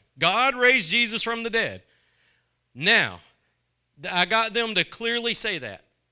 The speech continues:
I said, "Okay, who raised Jesus from the dead?" God did. One more time. Who raised Jesus from the dead? God did. Okay, so you believe that God raised Jesus from the dead?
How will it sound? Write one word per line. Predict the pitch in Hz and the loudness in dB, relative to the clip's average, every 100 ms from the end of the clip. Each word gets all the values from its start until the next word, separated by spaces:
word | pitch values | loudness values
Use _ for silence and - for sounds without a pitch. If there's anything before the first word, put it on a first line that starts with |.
| _ | _
I | 113 | -18
said, | - - | -16 -14
"Okay, | 151 185 127 - | -8 -6 -6 -4
who | 214 247 254 | -4 -2 0
raised | 240 180 | 0 0
Jesus | 247 254 220 | -2 -2 -4
from | 262 254 | -6 -6
the | |
dead?" | 254 262 262 - _ | -2 0 -2 -8 _
God | 147 190 151 | -4 -2 -2
did. | 131 92 _ _ _ _ _ | -8 -12 _ _ _ _ _
One | 139 190 | -6 -2
more | 220 | -2
time. | 220 208 135 98 _ _ _ _ - | -2 -4 -6 -8 _ _ _ _ -6
Who | 226 247 262 254 233 | -4 -2 -4 -8 -6
raised | 220 220 220 202 139 | -2 0 0 -4 -4
Jesus | 202 208 208 190 | -2 -2 -4 -6
from | 202 190 190 | -6 -8 -8
the | |
dead? | 190 185 131 92 _ _ _ _ 127 | -6 -6 -8 -14 _ _ _ _ -6
God | 190 196 196 | 0 2 2
did. | 156 131 104 _ - | 0 -4 -6 _ -8
Okay, | 185 - 143 120 _ _ _ _ | -6 -2 -4 -4 _ _ _ _
so | - 196 160 | -4 -2 0
you | 175 262 | -2 -2
believe | 294 285 277 269 202 | -2 0 2 0 -2
that | 196 160 | -6 -4
God | 208 226 240 226 | -2 0 0 0
raised | 220 226 196 | -2 -2 -2
Jesus | 156 214 196 | -4 -4 -4
from | - 196 | -6 -6
the | 190 | -6
dead? | 180 104 | -6 -8